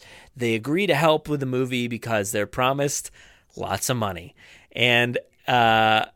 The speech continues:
<laughs> an animatronic or possibly C D, C G dinosaurs. Um, of course, they're tricked,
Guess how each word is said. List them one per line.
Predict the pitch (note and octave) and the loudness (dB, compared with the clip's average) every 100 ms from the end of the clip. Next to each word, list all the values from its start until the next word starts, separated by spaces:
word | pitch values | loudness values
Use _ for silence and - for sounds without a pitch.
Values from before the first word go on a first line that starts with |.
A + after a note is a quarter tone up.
| _ | _
<laughs> | _ - C#3+ | _ 0 6
an | A3+ G3 | 6 6
animatronic | E3 F3+ F#3+ F#3 F3 D3+ D#3 D3+ - | 4 2 2 0 0 0 0 -2 0
or | C#3+ C3 | 0 2
possibly | D3 B2+ C3+ D3 C3 B2 | 4 4 4 0 0 -2
C | - B2 | -2 -4
D, | A#2 A2+ - | -6 -8 -8
C | - F3 | -6 -4
G | D3 C#3+ | -4 -4
dinosaurs. | A#2+ A#2+ A2+ - D#2+ F2 - - - - | -4 -4 -6 -8 -10 -12 -16 -18 -20 -8
Um, | - C3 B2+ - | 0 2 2 0
of | C#3+ - | -8 2
course, | A3 A#3+ - | 4 4 2
they're | F3 F3+ | -2 -2
tricked, | - A3+ A#3 - | -4 -4 -4 -6